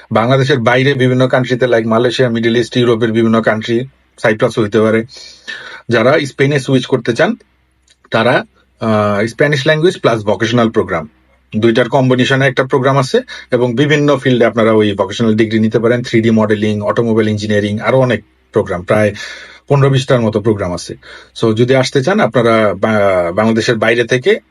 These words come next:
যে কোনো কান্ট্রি থেকে অ্যাপ্লাই করতে পারবেন। Already অ্যাপ্লিকেশন চলতেছে আগামী জানুয়ারি ইনটেকের জন্য, আহ, প্রি অ্যাপ্লিকেশন,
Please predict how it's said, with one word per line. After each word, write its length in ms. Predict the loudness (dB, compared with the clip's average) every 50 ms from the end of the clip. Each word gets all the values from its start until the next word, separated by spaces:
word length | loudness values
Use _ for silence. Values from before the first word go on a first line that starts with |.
| _ _ _ _ -10 -6
যে 180 | -2 -2 0
কোনো 200 | 0 0 0 0
কান্ট্রি 240 | 0 0 -2 -2 -4
থেকে 140 | -2 0 -2
অ্যাপ্লাই 240 | -2 0 0 -2 -2
করতে 220 | -2 -2 0 0
পারবেন। 340 | 0 2 2 0 0 -2 -2
Already 340 | -2 -2 0 0 0 2 2
অ্যাপ্লিকেশন 480 | 0 0 0 0 -2 -2 -2 -2 -2
চলতেছে 520 | 0 0 0 0 -2 0 0 0 0 0 -2 -2
আগামী 320 | -4 0 0 0 0 0
জানুয়ারি 380 | 0 0 2 2 2 2 2 0
ইনটেকের 280 | 0 0 0 0 0
জন্য, 260 | 0 0 0 0 0 0
আহ, 1300 | -2 -4 -10 -20 -20 -20 -20 -20 -20 -20 -20 -20 -20 _ _ _ _ _ _ -2 0 0 2 2 0 0
প্রি 220 | 0 0 0 2
অ্যাপ্লিকেশন, 500 | 2 0 0 0 0 0 0 -2 -2 -4